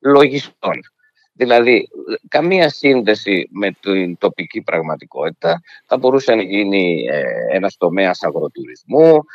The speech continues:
θα γίνει ένας, ε, θα μπορούσε να γίνει ένας τομέας διαχείρισης των φυσικών πόρων εκεί, ε, θα, για να κρατηθεί και η νεολαία και να δώσει και μια αναπτυξιακή προοπτική.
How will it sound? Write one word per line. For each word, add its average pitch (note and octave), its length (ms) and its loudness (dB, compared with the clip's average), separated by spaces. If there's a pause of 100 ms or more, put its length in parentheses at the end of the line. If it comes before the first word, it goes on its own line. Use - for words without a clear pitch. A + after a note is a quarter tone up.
(140)
θα A2+ 140 2
γίνει A2 680 0
ένας, F#2+ 420 -2
ε, E2+ 220 0
θα E2+ 100 -6
μπορούσε F2+ 220 -8
να E2+ 60 -2
γίνει F2 120 -4
ένας E2+ 160 -6
τομέας F2 420 -2
διαχείρισης E2+ 800 -4
των D2+ 160 -8
φυσικών D#2+ 600 -6
πόρων C#2+ 340 -2 (120)
εκεί, E3 300 -2 (300)
ε, F#2 180 -2
θα, G#2 220 0
για F#2+ 240 -2
να F#2+ 100 -2
κρατηθεί F2+ 520 -4
και E2 100 -8
η C#2+ 100 -4
νεολαία A#2 560 2 (200)
και D3 120 -6
να C3+ 120 2
δώσει D3 260 0
και C3 120 -2
μια C3+ 220 4
αναπτυξιακή A2 760 -2
προοπτική. - 720 -4